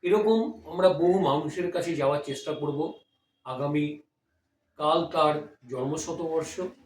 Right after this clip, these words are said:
আর আমরা চৈ চৈ পত্রিকা থেকে তার পালন করছি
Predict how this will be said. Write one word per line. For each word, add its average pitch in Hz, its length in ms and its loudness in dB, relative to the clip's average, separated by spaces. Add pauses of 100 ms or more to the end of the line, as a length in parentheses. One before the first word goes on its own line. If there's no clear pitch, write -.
(420)
আর 127 100 -10
আমরা 135 400 -2 (260)
চৈ 139 160 4
চৈ 156 280 2
পত্রিকা 156 400 -4
থেকে 175 500 -2 (420)
তার 131 200 -6
পালন 139 340 -2
করছি 147 540 -4